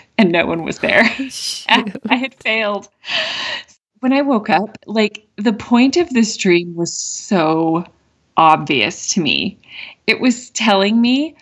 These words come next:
Speaker 1: like, teaching is great, and you've enjoyed it, and it's been purposeful and amazing, and you've loved it, and you've loved your students. But at this moment in your life,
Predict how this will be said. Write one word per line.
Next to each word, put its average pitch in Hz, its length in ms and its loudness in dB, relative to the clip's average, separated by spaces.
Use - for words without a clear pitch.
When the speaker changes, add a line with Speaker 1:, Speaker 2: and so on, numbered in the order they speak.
Speaker 1:
like, 190 420 -2
teaching 349 480 -2
is 277 180 0
great, 180 640 0
and 180 320 0
you've 190 340 0
enjoyed 165 500 2
it, 202 380 2
and 170 180 0
it's - 180 -10
been 165 420 -4
purposeful 196 680 2
and 180 180 2
amazing, 180 540 0
and 143 140 -2
you've 143 160 -8
loved 165 300 0
it, 175 120 2
and 175 80 -4
you've 160 140 -6
loved 156 280 -2
your 156 140 2
students. 185 640 0
But 202 100 4
at - 180 0
this 208 260 2
moment 190 540 4
in 180 140 0
your 170 160 -2
life, 156 600 -2